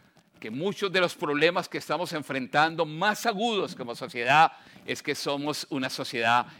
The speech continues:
enferma mentalmente. Y grandes de los problemas, de los desafíos,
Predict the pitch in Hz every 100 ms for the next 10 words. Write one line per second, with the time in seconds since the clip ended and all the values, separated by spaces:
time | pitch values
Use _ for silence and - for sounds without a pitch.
0 | - 127 120 135 123 120 127 147 120 151
1 | 131 110 101 - 87 _ _ _ _ _
2 | _ _ _ _ _ _ _ _ _ _
3 | _ 143 127 180 233 170 127 113 113 -
4 | - 117 120 151 165 127 120 117 110 113
5 | 113 139 135 147